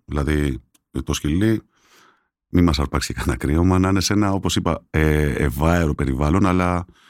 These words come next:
καλό είναι να μην είναι μπροστά από την, ε, ας το πούμε, από τη δίωδο του air condition, άμεση έκθεση.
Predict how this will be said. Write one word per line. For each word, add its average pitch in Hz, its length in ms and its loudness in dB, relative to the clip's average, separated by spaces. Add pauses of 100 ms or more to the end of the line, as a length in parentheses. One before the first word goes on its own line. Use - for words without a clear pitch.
(220)
καλό 95 240 2
είναι 117 80 2
να 120 80 2
μην 113 100 2
είναι 123 100 2
μπροστά 98 320 -2
από 107 160 -2
την, 101 320 0
ε, 95 460 0 (140)
ας 85 120 -6
το 85 120 -8
πούμε, 98 220 0
από 92 120 -4 (160)
τη 92 140 0
δίωδο 82 640 0 (320)
του 76 180 0
air 71 80 0
condition, 69 340 0 (360)
άμεση 71 360 0
έκθεση. - 420 -10